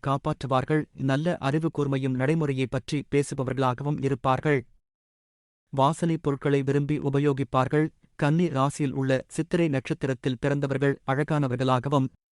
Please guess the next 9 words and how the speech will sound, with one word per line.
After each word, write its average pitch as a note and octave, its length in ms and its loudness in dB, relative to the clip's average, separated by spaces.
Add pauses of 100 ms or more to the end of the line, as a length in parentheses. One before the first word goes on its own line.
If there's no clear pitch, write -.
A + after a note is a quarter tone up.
(120)
மகிழ்ச்சியாகவும், C3+ 800 0 (180)
குறுகிய E3 420 2
மனப்பான்மையுடனும் C3+ 880 0
இருப்பார்கள். C#3 640 0
மேலும் C3+ 420 0 (120)
இவர்கள் C#3 440 2
தகவல் C#3+ 320 -2
தொடர்பு C3+ 320 -2
திறன், C#3 340 0